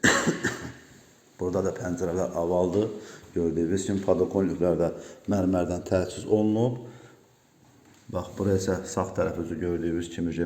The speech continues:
məktəbin həyətidir. Yolu asfaltdır. Tam yaşar olan bir yerdir. Geniş otaqlardır. Evimiz ipotekada yararlıdır. Evin də, torpağın da tam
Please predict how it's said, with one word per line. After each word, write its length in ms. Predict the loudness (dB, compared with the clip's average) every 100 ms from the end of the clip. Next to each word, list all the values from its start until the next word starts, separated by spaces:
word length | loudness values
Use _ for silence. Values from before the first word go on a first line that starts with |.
| 0
məktəbin 400 | 0 -2 -2 0
həyətidir. 540 | 0 0 -2 0 0 -2 -10 -14 -2
Yolu 260 | 2 2 2 -2
asfaltdır. 800 | -4 0 0 0 2 4 4 0 -10 -16 -20 -20 _ -2
Tam 320 | 0 0 0
yaşar 340 | -4 -2 -2 -2 -4
olan 260 | -2 -2 -2
bir 120 | 0
yerdir. 420 | 0 2 0 0 -4
Geniş 340 | -8 -8 -8 -14 -18 -18 -14
otaqlardır. 800 | -8 -6 -4 0 2 2 2 0 -2 -12 -18 -20 -20 _ _ _ -20 -20 -20 -20 _ -20 _ _ _ _ _ _ _ _ -20 -20 -20 -20 -20 -10 2
Evimiz 420 | 6 6 6 2
ipotekada 540 | 2 2 4 4 6 4
yararlıdır. 600 | 4 4 2 2 2 4
Evin 260 | 4 4
də, 80 | 2
torpağın 460 | 2 0 2 2 2
da 60 | 0
tam 160 | 0